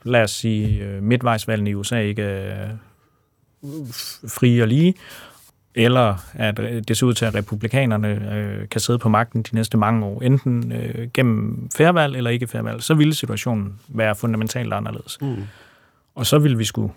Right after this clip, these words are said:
Speaker 1: til at gøre noget. Men som det er nu, altså, øh, status quo, der, der tror jeg godt, vi, det, det er jo også det, øh, altså, tysk, hollandsk, norsk, svensk tilstedeværelse i Grønland,
Speaker 2: Mm.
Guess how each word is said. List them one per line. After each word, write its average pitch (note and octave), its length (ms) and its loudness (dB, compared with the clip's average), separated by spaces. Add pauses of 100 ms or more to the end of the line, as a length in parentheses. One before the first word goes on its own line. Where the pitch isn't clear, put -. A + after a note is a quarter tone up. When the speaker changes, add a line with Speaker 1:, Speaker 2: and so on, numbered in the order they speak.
(220)
Speaker 1:
til - 120 -2
at G#2 80 0
gøre G2 200 -2
noget. G2+ 160 -4 (640)
Men C3+ 140 6
som C3+ 160 4
det C#3+ 80 6
er D#3+ 60 6
nu, C3 320 4
altså, A2+ 360 -6
øh, A2 200 -6
status B2 500 -2
quo, E3 220 2 (480)
der, D3 100 4 (140)
der D3 100 4 (300)
tror - 180 4
jeg A#2 140 4
godt, C3+ 240 4
vi, B2 280 2 (220)
det, B2+ 120 -6
det A#2+ 140 2
er C3 40 8
jo A2 80 6
også D3+ 220 4
det, B2 320 -2
øh, G#2 280 -6 (200)
altså, A2+ 260 -8 (100)
tysk, - 340 -2 (120)
hollandsk, C3 520 -2
norsk, A#2 400 -2
svensk - 460 -4
tilstedeværelse B2 720 2
i - 20 -4
Grønland, A#2+ 400 -2 (180)
Speaker 2:
Mm. B2+ 200 -2